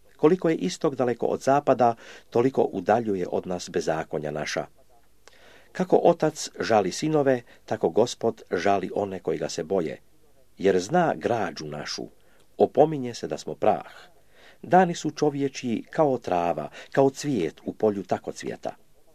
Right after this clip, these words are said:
Dune vjetar na nj i nestane ga,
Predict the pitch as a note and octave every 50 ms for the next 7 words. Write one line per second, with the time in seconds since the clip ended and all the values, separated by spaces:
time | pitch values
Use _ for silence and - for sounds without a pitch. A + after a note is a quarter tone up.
0 | _ _ _ _ _ _ _ - - _ - _ _ - G2 A#2 G3 G3+ F#3+ D3
1 | B2 F#2+ A2 E3 F3 - E3+ D3+ D3 D3+ D3+ D3+ D3 C#3+ C#3 C3 - - - -
2 | - D#3+ C#3 C3 D3 D#3+ D3+ - - C#3+ C#3 C3+ B2 A2 A#2 A2 G#2+